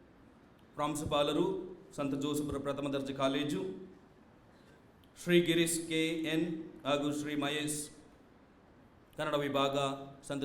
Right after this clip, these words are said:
ಜೋಸೆಫರ ಪ್ರಥಮ ದರ್ಜೆ ಕಾಲೇಜು, ಹಾಗೂ ನೆರೆದಿರ್ತಕ್ಕಂಥ ಎಲ್ಲ ಬಂಧುಗಳೇ,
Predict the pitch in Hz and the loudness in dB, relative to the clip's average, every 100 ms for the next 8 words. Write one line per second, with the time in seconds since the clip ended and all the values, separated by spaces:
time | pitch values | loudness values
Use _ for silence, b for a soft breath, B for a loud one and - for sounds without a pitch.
0 | 135 139 139 135 131 135 131 131 127 - | -2 -2 -2 -4 -2 -2 0 -2 -2 -4
1 | 135 131 135 135 170 - - - - - | -2 2 0 0 -4 -6 -14 -18 -20 -20
2 | - - - - - - - - - - | -20 -20 -20 -20 -20 -20 -20 -20 -6 4
3 | 190 185 175 175 175 175 165 165 165 170 | 4 6 4 4 2 0 0 2 4 4
4 | 165 165 175 175 175 | 4 4 2 4 2